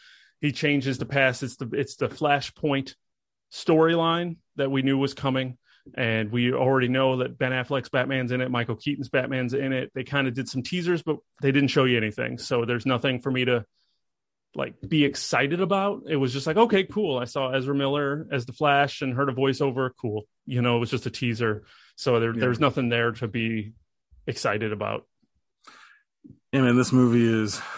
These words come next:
Speaker 2: The Flash in name only, <laughs> almost,
Speaker 1: Mm-hmm.
Speaker 2: to me. It seems like ever since they put out the idea that they were gonna be, you know, timeline hopping and we're going back to multiple Batmans, Ben Affleck's Batman and Tim Burton's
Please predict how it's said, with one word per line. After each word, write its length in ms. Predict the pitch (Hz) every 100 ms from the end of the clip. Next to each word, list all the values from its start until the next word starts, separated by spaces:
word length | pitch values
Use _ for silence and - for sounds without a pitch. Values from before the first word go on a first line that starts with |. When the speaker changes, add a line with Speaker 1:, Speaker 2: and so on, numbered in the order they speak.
| -
Speaker 2:
The 100 | 107
Flash 840 | - - 131 123 104 101 - - -
in 540 | 117 104 95 95 95 95 _ _ -
name 580 | 104 113 117 117 117 -
only, 600 | 107 110 101 95 98 - _ _
<laughs> 300 | _ _ _
almost, 680 | - 104 226 240 165 - - -
Speaker 1:
Mm-hmm. 400 | 123 110 120 120
Speaker 2:
to 100 | 117
me. 340 | 110 104 104 - 156 - -
It 100 | 104
seems 220 | 139 123
like 160 | 117 110
ever 240 | 117 120
since 260 | 113 120 -
they 100 | 104
put 160 | 120
out 180 | 113 104
the 100 | 110
idea 380 | 104 101 113 107
that 100 | 104
they 80 | 107
were 120 | 104
gonna 160 | 104 101
be, 400 | 98 95 92 - _ - _ _ _ _
you 120 | - 101
know, 160 | 92
timeline 600 | - 143 131 120 117 113
hopping 380 | 117 113 120 110
and 80 | 104
we're 80 | 104
going 260 | 110 104
back 260 | 107 107 -
to 140 | 98
multiple 480 | 95 101 - - 104
Batmans, 520 | 104 101 107 107 104
Ben 160 | 113 113
Affleck's 420 | 110 107 113 101
Batman 520 | 98 107 98 107 107
and 520 | 104 117 120 120 117 - _ - - - -
Tim 260 | - 208 175
Burton's 720 | 165 151 160 147 147 135